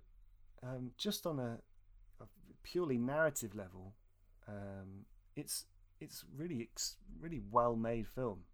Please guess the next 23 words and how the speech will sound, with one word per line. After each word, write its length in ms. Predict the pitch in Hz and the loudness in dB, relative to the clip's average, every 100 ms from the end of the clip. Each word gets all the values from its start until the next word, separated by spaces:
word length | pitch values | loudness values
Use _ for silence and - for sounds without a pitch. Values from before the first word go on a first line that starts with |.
| - | 0
and 100 | 175 | 4
it's 160 | 170 | 4
also 380 | 196 - 190 180 - - | 2 0 0 0 -2 -10
a, 40 | 151 | -10
a, 220 | 139 - | -8 -6
a 20 | |
road 320 | 143 185 185 | -2 0 0
movie, 240 | 120 104 107 | -2 -2 -2
like 140 | 120 | -2
you 60 | 120 | -2
say. 320 | - 156 - - - - - - - | 4 6 4 -6 -16 -14 -12 -14 -8
So, 160 | - - | -6 -4
and 100 | 160 | -4
it 80 | 143 | -4
feels 280 | - 185 139 | 8 10 10
a 40 | |
bit 240 | 120 - - | 4 -6 -2
like, 400 | 131 131 - - | -2 -2 -8 0
um, 360 | 127 123 123 120 - - - - - - - - - - - - - - - - - - - - | 2 2 -4 -10 -18 -20 -20 -16 -14 -14 -14 -20 -20 -20 -20 -20 -20 -20 -20 -20 -20 -20 -18 -10
uh, 40 | 143 143 147 147 143 139 139 143 151 156 156 143 147 151 156 156 156 151 147 - 180 151 - - | -6 -4 -6 -6 -6 -6 -6 -8 -8 -10 -12 -12 -12 -12 -12 -12 -12 -12 -14 -16 -18 -18 -8 -6
Heart 360 | - 160 147 135 | 12 12 12 10
of 120 | - | 10
Darkness. 720 | 170 160 - 98 - - | 12 12 10 0 2 2